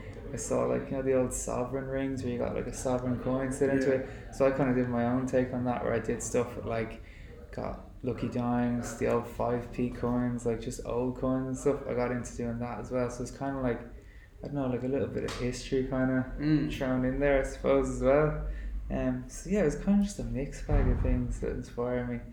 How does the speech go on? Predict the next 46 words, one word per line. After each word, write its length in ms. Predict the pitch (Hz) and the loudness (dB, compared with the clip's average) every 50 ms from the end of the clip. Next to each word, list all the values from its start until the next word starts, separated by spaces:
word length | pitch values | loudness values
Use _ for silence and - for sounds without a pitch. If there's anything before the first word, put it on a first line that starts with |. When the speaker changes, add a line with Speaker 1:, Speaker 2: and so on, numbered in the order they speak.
| - - - - - - - - | -16 -16 -16 -16 -16 -10 -2 2
Speaker 1:
I 60 | - | 2
wouldn't 260 | 147 165 170 175 156 | 4 4 2 0 0
say 540 | - - 143 143 143 139 131 127 - - - - - - - - - - - - - | 2 4 6 8 8 8 6 4 2 -4 -10 -14 -16 -18 -18 -18 -18 -18 -16 -12 -10
there's 140 | 131 127 131 | -6 -4 -2
anything 520 | 127 127 127 123 123 120 117 113 113 113 - | 0 0 0 0 0 -2 -2 -2 -6 -8 -8
really 360 | 120 123 127 127 127 123 123 | -6 -2 0 0 0 2 0
in 80 | 120 117 | -2 -2
particular. 540 | 120 - - - 123 123 127 - 139 123 120 | -4 -8 -6 -4 -4 -4 -2 -2 -2 -2 -2
I 40 | 117 | -4
just 300 | - - - - - 135 | -4 -8 -12 -8 -2 2
like, 400 | 131 - - - - - - - - - - - - - - - - - - - - - - - - | 4 4 4 4 2 0 -4 -6 -8 -10 -12 -14 -14 -14 -14 -16 -18 -20 -20 -20 -18 -18 -14 -8 -2
I 60 | - 135 | 0 2
like 240 | 143 156 165 160 160 | 4 4 4 2 2
getting 280 | 165 151 - 147 131 | 0 0 0 0 -2
things 420 | - 131 127 131 131 127 123 - - | 0 0 0 2 2 0 -2 -2 -4
that 280 | - - - - - | -4 -4 -4 -6 -8
mean 360 | 127 123 120 123 127 131 135 | -8 -6 -4 -4 -4 -4 -4
something 340 | 135 - - 143 139 147 147 | -4 -4 -4 -4 -4 -4 -4
to 100 | 147 143 | -4 -4
somebody 540 | 143 - 156 151 156 156 156 165 170 165 - - - | -4 -2 0 0 2 2 2 0 -2 -2 -6 -8 -6
and 140 | - 123 120 | -6 -6 -6
setting 400 | - - - 127 123 - 147 156 | -4 -2 -2 -2 -2 -2 -2 -2
them. 140 | 156 156 156 | 0 0 0
So, 260 | 151 147 135 131 135 | 2 2 2 2 0
like, 320 | - - 135 143 143 143 | 0 0 2 2 2 2
the 80 | - 143 | 0 2
likes 300 | 135 135 135 131 131 - | 2 2 2 0 0 -2
of 60 | 127 | -4
the 140 | 117 - - | -4 -2 0
coin, 300 | - 131 135 135 127 127 | 0 0 0 0 -2 -2
like, 120 | 123 127 | -4 -4
the 60 | - | -6
first 300 | - - 131 131 135 131 - | -4 0 2 2 2 0 -2
one 80 | 131 | 0
I 60 | 127 123 | 0 2
ever 140 | 120 120 | 2 0
did 360 | 117 - 123 123 127 123 120 117 | -2 -2 0 0 0 0 0 0
was, 360 | 120 113 110 113 - - - - - - - - - - - - - | -2 -2 -2 -2 -6 -10 -14 -16 -18 -18 -20 -20 -20 -20 -18 -14 -10
um, 260 | 117 113 113 110 117 | -8 -6 -4 -4 -6
a 60 | 110 | -6
friend 380 | - - - 120 117 120 120 113 | -8 -6 -4 -2 -2 -2 0 2
gave 240 | 120 120 120 117 120 | 2 2 2 2 0
me 260 | 117 117 117 117 117 - | -2 -2 -4 -4 -6 -8
a 80 | 123 | -6
lucky 280 | 120 120 120 - - 123 | -6 -6 -6 -4 -4 -4
dime, 560 | 120 120 120 127 127 127 123 120 - - - | -2 0 2 4 4 4 2 0 -4 -10 -14